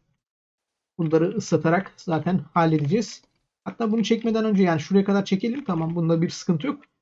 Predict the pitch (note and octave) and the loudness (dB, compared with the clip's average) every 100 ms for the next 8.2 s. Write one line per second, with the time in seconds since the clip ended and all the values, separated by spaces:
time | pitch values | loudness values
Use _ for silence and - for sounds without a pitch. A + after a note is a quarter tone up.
0 | - E3 E3+ - G#3+ F3+ - A3 F#3+ F3+ | -6 -4 -4 -2 2 4 4 0 2 4
1 | F3+ F3 E3+ D#3+ C#3+ - _ _ _ _ | 4 4 4 4 2 -2 _ _ _ _
2 | _ _ - E3+ E3 - D#3+ E3+ F#3+ E3+ | _ _ -4 4 4 4 4 6 6 2
3 | - D#3 D3+ C#3+ D#3+ D#3 D#3 B3 G#3 D3 | 0 2 2 2 2 0 -2 -2 0 2
4 | E3 E3+ D#3 F3+ F3 F#3 - D#3+ D#3 D#3 | 2 2 0 -4 0 0 0 0 2 2
5 | A#3+ G3+ - _ - F3+ G3 G#3 F#3 D#3+ | 0 -2 -6 _ -6 0 4 4 6 6
6 | F3 G#3+ - F#3+ D#3+ E3 F3+ G3+ F3+ D#3 | 6 4 0 2 2 4 4 6 6 4
7 | F3+ G3+ F#3 E3+ E3 C#3+ - - - C4+ | 2 2 2 6 4 4 -6 -12 -2 4
8 | G#3+ B2 | 4 4